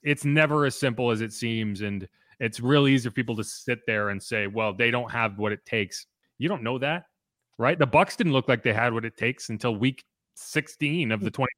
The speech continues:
Speaker 1: twenty season, and then all of a sudden they got hot. I don't know. I appreciate a team that wants to win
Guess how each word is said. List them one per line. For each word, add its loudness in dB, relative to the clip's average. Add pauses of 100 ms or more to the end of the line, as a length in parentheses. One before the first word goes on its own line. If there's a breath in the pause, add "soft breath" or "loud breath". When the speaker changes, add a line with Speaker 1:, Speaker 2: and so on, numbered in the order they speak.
Speaker 1:
twenty -6
season, -6 (280 soft breath)
and -4
then -2
all 2
of 0
a -6
sudden -6
they -2
got 0
hot. -2 (420)
I 4
don't 0
know. -14 (180)
I 4
appreciate 0
a -8
team -6
that -6
wants -6
to -6
win -6